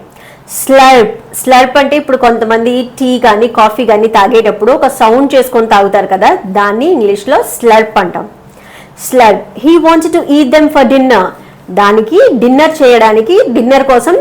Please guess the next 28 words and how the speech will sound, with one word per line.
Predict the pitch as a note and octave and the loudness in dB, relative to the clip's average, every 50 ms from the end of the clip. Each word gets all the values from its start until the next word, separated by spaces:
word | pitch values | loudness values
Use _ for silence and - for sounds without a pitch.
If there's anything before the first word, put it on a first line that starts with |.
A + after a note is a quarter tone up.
| - | -2
తినేయాలి | - C#4 A#3+ A#3+ A#3+ A#3 A3 G#3+ A#3+ D#4 E4 | -2 0 2 2 2 2 2 2 2 2 2
అనుకుంటుంది. | C#4+ B3+ B3+ A3 F#3 G3 F#3 F3+ F#3+ F#3 - - - - - - - - - - - | 2 0 -2 -2 -2 -2 -4 -4 -6 -8 -10 -18 -20 -20 -20 -20 -20 -20 -20 -6 -2
He | C4 C#4+ C#4+ - B3 B3+ C#4 | 0 0 2 2 2 2 2
asked | D#4 E4+ E4 - - | 2 0 -2 -4 -4
to | E4 D4 | -2 0
be | D#4+ D#4 D4+ | 0 2 2
let | D4 C#4+ C#4+ - D#4 D4+ | 2 0 0 0 0 0
in. | C#4+ C4 A#3 A3 G#3+ G#3 A3 | 0 0 -2 -2 -2 -2 0
Let | A#3 B3 A#3+ A#3+ - C4+ - C4 C4 | 0 0 0 -2 -6 -4 -2 0 0
in | C#4+ C#4+ C#4+ B3+ A#3 | 2 2 0 0 -2
అంటే | A3+ G#3+ C4 C#4+ F#4+ G#4 | -2 0 0 0 0 0
నన్ను | E4 D4+ C#4+ C4 | 0 0 0 2
లోపలికి | A#3+ B3 B3 B3+ C#4 C4+ - E4+ C4+ | 0 0 0 0 -4 -2 -2 0 0
రానివ్వండి. | A#3 G#3+ G#3 G#3+ G#3 G3+ G3+ G3 G3 G3 G#3 A3+ A3+ G3+ G3 G#3+ | 2 2 2 2 0 0 0 -2 -2 -2 -2 -2 -2 -4 -2 -2
He | G#3+ G#3 G3+ G#3 A3 | 0 0 2 2 2
asked | G#3+ A3+ A3+ - A3+ G#3 | 0 0 -2 -4 -4 -4
అంటే | G3+ G#3 C#4 F4 - - - G#3+ | -2 0 0 0 0 0 0 -2
అడిగింది. | G3 F#3 F#3 F#3+ F3+ E3+ F3+ E3 - - - - - - - - - F#3+ F3 | -2 -2 -2 -4 -4 -4 -6 -10 -12 -16 -20 -20 -20 -20 -20 -20 -18 -4 0
But | G#3 G3 G3 F#3+ A#3 | 0 0 2 2 2
they | B3 B3 C4 C4+ | 2 4 4 2
refused. | C4+ C4+ D#4 D#4 D4+ C#4 A#3+ - - - A#3 | 0 0 0 0 0 0 -2 -4 -4 -2 0
కానీ | G#3+ G#3+ A#3 A#3+ A3+ A3 | 0 2 2 2 0 0
అవి | A3 C#4 E4 G#4 C#5+ G#4+ - | 0 2 2 2 2 0 -2
ఒప్పుకున్నాయా? | A#3 - - D4+ D4 D4 D4 D4 D4+ F#4+ B4 G#4+ C#4+ | -4 -4 -4 -2 0 0 0 2 2 2 2 2 2
లేదు. | A3 G#3 F#3+ G3 G3+ G#3+ | 2 2 0 0 0 0
Refused | G#3 G#3 G#3 C4+ C#4 C4+ B3+ B3 A#3 | 0 0 -2 -4 -4 -2 0 -2 -2
అంటే | A#3 A#3+ F#4 A4 A4+ | 0 0 0 2 2
నిరాకరించాయి. | E4 A#3 A3 - - - F#3+ F#3 F3+ E3+ - E3+ F3 - | 2 4 2 2 2 0 -2 -2 -2 -4 -6 -6 -10 -10